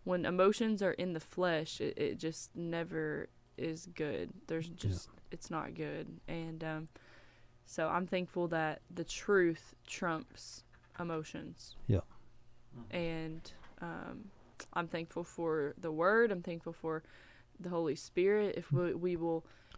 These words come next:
Speaker 2: I'm
Speaker 1: if
Speaker 2: thankful for his correction.
Speaker 1: for his correction, his
Speaker 2: Yeah, this,
Speaker 1: rebuke,
Speaker 2: this
Speaker 1: his
Speaker 2: rebuke
Speaker 1: reproof.
Speaker 2: right here. He's, you know, s-, several times I've had that, and, uh, phew, where would I be if he, if he hadn't?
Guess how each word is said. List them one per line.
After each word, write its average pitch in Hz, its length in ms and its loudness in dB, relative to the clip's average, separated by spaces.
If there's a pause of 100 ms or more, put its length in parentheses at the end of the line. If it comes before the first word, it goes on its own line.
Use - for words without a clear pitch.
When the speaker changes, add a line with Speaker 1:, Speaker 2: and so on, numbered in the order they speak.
Speaker 2:
I'm 117 100 8
Speaker 1:
if 202 80 6
Speaker 2:
thankful 98 400 0
for 113 200 6
his 107 100 8
correction. 123 540 10
Speaker 1:
for 98 60 10
his - 160 2
correction, 180 600 0
his 113 140 10
Speaker 2:
Yeah, 113 160 12
this, 117 220 12
Speaker 1:
rebuke, 196 340 4
Speaker 2:
this 123 180 12
Speaker 1:
his - 100 0
Speaker 2:
rebuke 113 480 12
Speaker 1:
reproof. - 100 8
Speaker 2:
right 107 200 12
here. 117 300 12
He's, 127 360 8 (520)
you 120 100 10
know, 107 120 12
s-, - 80 6
several 123 480 12
times 139 440 12
I've 101 160 10
had 101 240 8
that, 90 220 4
and, 92 300 4
uh, 104 240 6 (320)
phew, - 140 -4 (840)
where 127 220 12
would 135 160 12
I 131 80 12
be 139 300 12
if 127 140 12
he, 127 280 12
if 120 120 10
he 123 100 12
hadn't? 131 360 10